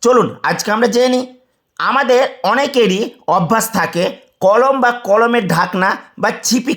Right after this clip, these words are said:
কামড়ানো, আর এই কলম কামড়াতে গিয়ে ভুল করে কলমের ছিপি বা ঢাকনা আমাদের, বিশেষ করে বাচ্চাদের গলায় আটকে যেতে পারে বা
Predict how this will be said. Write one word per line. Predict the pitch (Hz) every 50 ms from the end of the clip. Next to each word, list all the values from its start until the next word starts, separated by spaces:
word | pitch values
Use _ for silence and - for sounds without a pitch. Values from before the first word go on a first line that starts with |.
| -
কামড়ানো, | 190 156 143 131 127 123 123 113 90 - - _ _ _ _ - 156 185
আর | - - - - - 185 208
এই | 233 254 240 - - -
কলম | 233 269 285 285 277 277 277 269 - _ _ _ -
কামড়াতে | 180 175 196 220 247 262 269 262 - 254 226 190
গিয়ে | 185 180 185 202 - - - - _ - 160
ভুল | 135 170 220 247 262 214 -
করে | 226 214 202 214 233 254 233 - - _ - -
কলমের | 185 202 214 220 220 226 220 - - -
ছিপি | - 226 269 - - 247 247 254 254 254 - _ -
বা | - 175 180 175 160
ঢাকনা | 180 190 202 196 - 226 233 220 202 196
আমাদের, | 190 196 185 202 233 262 - - - - _ - 151
বিশেষ | 254 - - 269 269 269 - -
করে | 196 185 202 269 - - - _ - 135 127
বাচ্চাদের | 180 175 190 185 - - - 208 196 226 214 180 147
গলায় | 175 175 175 185 196 233 - - - - _ _ - 165 185
আটকে | 202 202 - - 196 170
যেতে | 160 190 - 151 127 -
পারে | - 151 110 92 85 - _ - 131
বা | 165 185